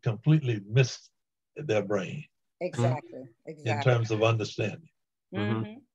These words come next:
Speaker 2: Mm-hmm.
Speaker 3: Mm-hmm. Mm-hmm. One thing before we, I know we're getting to the end of the show, is, uh, when we're giving out shout outs, and I'd like to give two more shout outs to H B U, uh, school, uh, graduates, a, uh,
Speaker 1: Mm-hmm.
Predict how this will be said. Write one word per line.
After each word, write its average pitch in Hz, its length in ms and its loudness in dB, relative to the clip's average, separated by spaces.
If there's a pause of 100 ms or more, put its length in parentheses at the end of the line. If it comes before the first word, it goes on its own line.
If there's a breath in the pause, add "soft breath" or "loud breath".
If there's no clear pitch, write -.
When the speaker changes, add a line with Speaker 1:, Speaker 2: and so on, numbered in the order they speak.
(140)
Speaker 2:
Mm-hmm. - 0 - (120)
Speaker 3:
Mm-hmm. - 540 -12
Mm-hmm. 110 180 -4 (960 loud breath)
One 190 160 4
thing 180 200 4
before 139 380 4
we, 123 240 4
I 117 80 2
know 135 160 0
we're 127 120 0
getting 117 300 0
to 107 120 0
the 101 120 0
end 107 160 0
of 92 80 2
the 87 80 0
show, 101 440 0
is, 85 320 -4 (360 loud breath)
uh, 90 460 0 (140)
when 101 140 -2
we're 104 60 0
giving 113 300 2
out 104 220 2
shout 110 360 4
outs, - 400 -4 (220 soft breath)
and 98 180 0
I'd 135 120 4
like 156 180 6
to 123 60 0
give 117 380 2
two 208 160 -2
more 160 200 4
shout 117 360 4
outs 85 380 -2
to 95 360 0 (300 loud breath)
H 127 260 0
B 127 80 2
U, 113 500 0 (160)
uh, 95 320 2
school, 98 640 0
uh, 90 280 0
graduates, 95 880 0 (300)
a, 95 320 0
uh, 87 100 2
Speaker 1:
Mm-hmm. 131 320 4